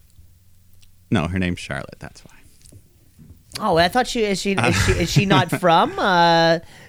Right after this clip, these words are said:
Speaker 2: the Queen City?
Speaker 1: I don't know. She might be from there.
Speaker 2: Hmm.
Speaker 1: Uh, it doesn't matter.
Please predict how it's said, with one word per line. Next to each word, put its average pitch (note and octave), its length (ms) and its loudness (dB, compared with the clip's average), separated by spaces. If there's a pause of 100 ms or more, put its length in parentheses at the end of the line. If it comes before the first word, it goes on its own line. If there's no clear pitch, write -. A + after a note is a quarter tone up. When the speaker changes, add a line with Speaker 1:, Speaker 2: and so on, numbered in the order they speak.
Speaker 2:
the E3 140 0
Queen G3+ 400 2
City? A#3 420 0 (1000)
Speaker 1:
I G#2+ 140 0
don't F2 120 -2
know. D#2+ 240 -6
She - 180 -14
might F2 160 -10
be E2+ 80 -14
from D#2 240 -14
there. E2 160 -14 (840)
Speaker 2:
Hmm. A2+ 640 -14
Speaker 1:
Uh, B1 1300 -6
it G#2+ 60 -12
doesn't E3 240 2
matter. A2+ 380 2